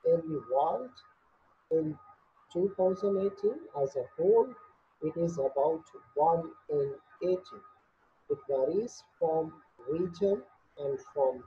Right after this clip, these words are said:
country to country. The lifetime risk,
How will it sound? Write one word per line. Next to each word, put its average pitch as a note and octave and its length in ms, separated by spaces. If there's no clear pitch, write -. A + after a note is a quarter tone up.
country D#3 500
to - 160
country. G4+ 440
The - 60
lifetime G#3+ 720
risk, A#3 320